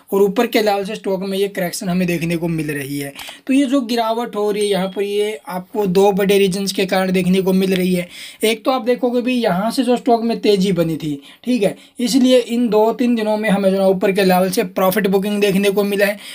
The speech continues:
और एक और चीज़ आप देखोगे, स्टॉक आपको जो है अभी इस पर्टिकुलर रेंज में कंसोलिडेट करते नज़र आ रहा है। तो यहाँ पर जो शेयर है, ये आप देखो, जिगजैग के फॉर्म में चल रहा है, ठीक है।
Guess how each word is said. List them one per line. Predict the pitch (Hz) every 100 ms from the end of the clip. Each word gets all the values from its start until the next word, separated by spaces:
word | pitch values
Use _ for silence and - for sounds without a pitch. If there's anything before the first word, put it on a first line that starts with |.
| - 226
और | 226
एक | - 226 254
और | 294
चीज़ | 240 285
आप | 262 233
देखोगे, | 233 240 247
स्टॉक | 226 - 220 220
आपको | 214 226
जो | 214
है | 214
अभी | 220
इस | 220 254 -
पर्टिकुलर | - 214 196 226 220 214 202
रेंज | 202 196
में | 196 214 214
कंसोलिडेट | 208 185 185 196 196 196 214
करते | - 185 - 185
नज़र | 170 170
आ | 180 165 151
रहा | 156 147 147 147
है। | 139 180 143 - - -
तो | 190
यहाँ | 180 170 190
पर |
जो | 190 196
शेयर | 202 202
है, | 190
ये |
आप | 185 175
देखो, | 170 180 220 233 - - -
जिगजैग | 180 233 196 214 185
के | 214
फॉर्म | - 190
में | 196
चल | 196 208 196
रहा | 190
है, | 170 185 185 - -
ठीक | - 240
है। | 190